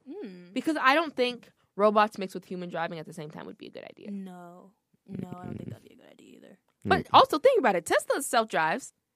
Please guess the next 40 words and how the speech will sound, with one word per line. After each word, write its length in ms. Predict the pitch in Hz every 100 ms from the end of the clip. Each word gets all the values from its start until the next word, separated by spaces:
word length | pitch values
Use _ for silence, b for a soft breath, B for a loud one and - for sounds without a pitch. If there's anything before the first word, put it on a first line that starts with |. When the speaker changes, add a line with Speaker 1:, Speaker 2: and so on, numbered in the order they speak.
| _ _
Speaker 2:
My 100 | - 339
Speaker 1:
Tesla's 80 | 294
Speaker 2:
mom's 220 | 285 359
Speaker 1:
self- 100 | 285
Speaker 2:
car, 380 | 233 196 185 208 _ _ _ _
she 380 | - - 277 277
has 280 | 269 233 220
a 80 | 180
Genesis. 680 | 185 170 160 - - - _ _ _ _ -
And 400 | 220 214 202 196 _ _
her 160 | 277 311
car 360 | 277 226 214
can 160 | 208 208
self-drive. 560 | - 156 - - - _ _ _ _ _ _ _ _ _ _ _ _ _ -
Speaker 1:
Like 260 | 220 220
Speaker 2:
It 100 | 262
can, 180 | 320 285 - _
you 140 | 208 269
can 140 | 339
have 260 | 226 220 240
it 160 | 240 _
in 160 | 190 202
its, 160 | 185 - -
in 100 | 196
a 40 |
parking 300 | 175 175 214
spot 160 | 226 240
and 80 | 190
press 160 | 180 180
a 40 |
button, 240 | 202 170
it'll 160 | 160 151
park 240 | - 180 -
out. 100 | - - _ _ _ _ - _
Come 140 | 202
out 100 | 170
of 40 | 151
the 60 |
parking 260 | - 71 -
spot. 240 | - 50